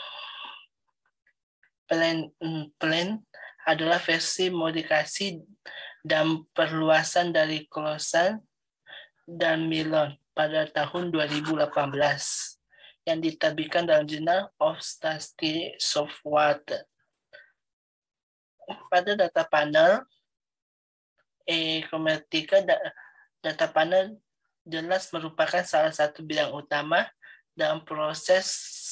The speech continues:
statistik, tetapi sebagai besar modal yang digunakan sulit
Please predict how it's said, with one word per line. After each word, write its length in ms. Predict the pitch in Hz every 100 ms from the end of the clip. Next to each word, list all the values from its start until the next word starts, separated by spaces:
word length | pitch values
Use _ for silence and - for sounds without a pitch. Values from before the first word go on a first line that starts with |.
| -
statistik, 1120 | - 156 156 151 - - - - - 392 - _ _ _ _ -
tetapi 560 | 165 170 156 - 196
sebagai 480 | 185 170 160 156 160
besar 400 | 156 160 - 170
modal 400 | 165 151 156 165
yang 240 | 165 156
digunakan 560 | 156 151 151 151 - 175
sulit 480 | - 165 170 196